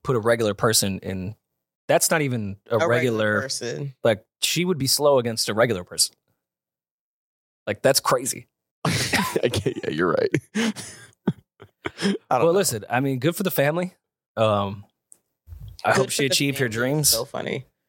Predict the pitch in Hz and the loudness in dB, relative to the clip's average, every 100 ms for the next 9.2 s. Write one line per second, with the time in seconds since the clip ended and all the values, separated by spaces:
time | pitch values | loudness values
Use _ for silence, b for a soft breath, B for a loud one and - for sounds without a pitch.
0 | _ _ _ - 110 107 107 113 127 120 | _ _ _ -2 2 2 2 0 2 0
1 | 135 - 120 117 123 120 123 117 139 - | 0 0 2 2 2 0 -2 0 -2 -2
2 | - _ _ _ _ _ - 117 117 135 | -12 _ _ _ _ _ -4 -2 0 0
3 | - 131 - 127 107 107 98 82 95 87 | -2 0 2 2 0 -2 -2 0 0 2
4 | 80 67 82 80 - 78 73 73 - _ | 0 -2 -2 0 0 2 0 -4 -10 _
5 | 78 78 - 78 73 71 71 - - _ | -2 -2 0 -2 0 -2 -6 -10 -16 _
6 | _ _ - - - - - - 98 117 | _ _ -18 -16 -18 -18 -18 -6 0 0
7 | - 87 80 85 69 69 76 71 62 69 | 0 0 0 0 0 0 0 0 0 0
8 | 80 85 98 85 92 87 92 78 80 80 | 0 0 -2 -2 0 0 0 2 2 2
9 | 73 71 | -2 -4